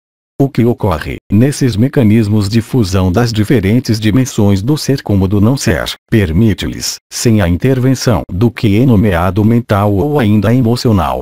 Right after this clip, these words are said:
não chegar a alterar a qualidade da percepção e, também, não se afastar do que se deseja expressar a sua consciência, nesses tempos. O encontro entre o que é nomeado a sua personalidade e a luz torna-se uma sobreposição que vai,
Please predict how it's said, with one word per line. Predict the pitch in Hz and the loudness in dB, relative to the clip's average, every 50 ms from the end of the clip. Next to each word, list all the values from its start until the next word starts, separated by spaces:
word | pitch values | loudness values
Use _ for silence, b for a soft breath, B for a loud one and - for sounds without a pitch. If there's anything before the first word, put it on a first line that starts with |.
| - _ - | -8 _ -2
não | 101 123 139 151 147 | 0 0 2 0 -2
chegar | - - 135 117 101 98 95 101 | -2 -2 -2 0 0 -2 0 0
a | 98 | 0
alterar | 92 95 98 - 117 104 87 95 104 117 113 | -2 -2 -2 0 0 0 0 0 0 0 0
a | 101 98 | -2 -2
qualidade | - - 117 107 104 92 82 101 101 110 113 117 | -2 -2 0 0 0 -2 0 0 -2 0 0 -2
da | 107 107 98 | 0 0 -2
percepção | 92 - 113 123 - - - 117 - - - - 127 98 67 - - | 0 0 -2 -2 -2 -2 -4 -4 -4 -4 -4 -2 -2 -2 -2 -4 -10
e, | - - _ | -16 -12 _
também, | - 120 107 104 90 98 90 80 65 60 64 _ - | -2 0 0 2 2 0 0 0 -2 -4 -8 _ -2
não | - 107 104 98 90 | 2 2 2 2 2
se | 87 - - | 0 -2 -4
afastar | 90 - 131 120 - - - 92 92 95 95 | -4 -2 -4 -4 -4 -4 -4 -2 -2 -2 -2
do | 104 113 110 | -2 -4 -4
que | - - 131 | -4 -4 -4
se | 123 | -2
deseja | 123 135 113 85 92 101 87 80 69 65 64 62 - | 0 -2 -2 0 -2 -2 -2 -2 -4 -6 -10 -8 -4
expressar | - 131 113 - - - 101 87 - - 98 90 87 90 | -2 -2 -2 -2 -6 -6 -4 -4 -2 -2 -2 0 0 0
a | 101 104 | 0 -2
sua | 101 - 123 110 | -2 0 -2 -2
consciência, | - - 110 101 - 113 110 107 85 - - 139 147 160 _ - | 0 0 -2 0 0 0 0 0 0 -2 -2 -4 -4 -4 _ 0
nesses | 104 107 127 147 - - 131 127 | 2 2 2 2 0 -2 -4 -4
tempos. | - - 113 92 73 - - 135 127 - - - - _ _ _ _ _ _ _ _ _ - | -2 -2 -2 -2 -4 -6 -8 -10 -8 -8 -10 -12 -12 _ _ _ _ _ _ _ _ _ 0
O | - 127 123 | 0 2 2
encontro | 120 113 113 110 - 107 104 104 98 - - 104 107 | 4 2 0 0 0 0 0 0 0 0 0 0 0
entre | 104 101 95 - 113 | 0 0 0 -2 -2
o | 101 | -2
que | - - - 104 98 | -4 -2 -2 0 2
é | 110 131 | 2 2
nomeado | - 113 95 151 147 147 143 127 113 | 2 2 2 2 2 0 0 0 -2
a | 101 | -2
sua | - - 110 101 98 98 | -2 -2 -2 0 0 0
personalidade | 95 - 120 113 - - - 123 110 107 107 104 104 92 110 92 - 139 - - - - | 0 0 -2 -2 -2 -2 -2 0 0 0 0 0 0 0 0 -2 -2 -6 -10 -12 -8 -4
e | 110 104 123 | -2 0 0
a | 120 | 2
luz | 101 87 90 117 143 143 | 0 0 0 0 -2 -2
torna-se | - - 101 95 92 92 - 98 92 90 - - | -2 -2 0 0 0 2 0 0 0 0 0 0
uma | 127 123 117 113 | 0 0 0 0
sobreposição | - - 117 92 98 95 95 - - 127 120 - 135 - - 110 104 101 101 | 0 -2 -2 0 0 -2 -2 0 0 -2 -2 -2 -4 -2 -2 0 0 0 0
que | - - 160 | 0 -2 -4
vai, | - - 92 87 104 127 | -2 0 0 0 0 -2